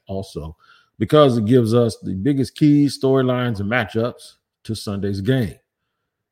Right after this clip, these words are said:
Right now, I want, I want everybody to be in learning mode, to learn about this team and to really pay attention to it. Now, when you ask for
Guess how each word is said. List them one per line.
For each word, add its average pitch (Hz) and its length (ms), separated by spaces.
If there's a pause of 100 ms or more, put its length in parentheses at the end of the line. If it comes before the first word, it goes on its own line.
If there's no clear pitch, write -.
(280)
Right 147 220
now, 165 220
I - 20
want, 160 340
I 139 60
want 160 260
everybody 143 460
to 127 100
be 131 200
in 117 160
learning 120 340
mode, 92 280
to 107 60
learn 113 300
about 98 320
this 92 160
team 85 500
and 95 140
to 95 80
really 127 300
pay 117 220
attention 107 420
to 82 220
it. 82 100
Now, 92 120
when 104 220
you 113 140 (160)
ask 131 380
for 104 520